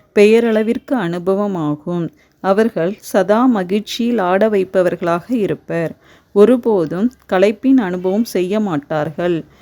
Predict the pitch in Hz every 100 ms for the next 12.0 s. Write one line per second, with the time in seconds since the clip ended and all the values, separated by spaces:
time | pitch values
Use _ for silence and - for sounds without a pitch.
0 | _ - 196 196 214 - 214 - 262 196
1 | 170 - 165 156 175 180 170 151 _ _
2 | _ - 196 214 220 262 254 185 - 165
3 | 160 - 180 175 165 190 247 - 190 196
4 | 185 185 233 254 214 165 - 190 240 208
5 | 240 269 254 208 175 - 156 160 - 180
6 | 165 - - - _ _ 208 196 233 247
7 | 254 262 262 180 170 170 165 160 156 180
8 | 240 _ 208 208 220 277 262 262 269 226
9 | 175 170 170 160 151 170 208 - - _
10 | - 214 190 190 196 - - 185 196 240
11 | 269 247 214 185 185 214 214 208 202 196